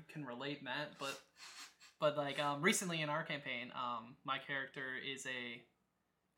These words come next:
uh, once prince, like,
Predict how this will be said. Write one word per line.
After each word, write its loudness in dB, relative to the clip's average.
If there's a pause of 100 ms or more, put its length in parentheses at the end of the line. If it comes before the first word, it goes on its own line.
(260)
uh, 0 (460)
once -4
prince, -6
like, -4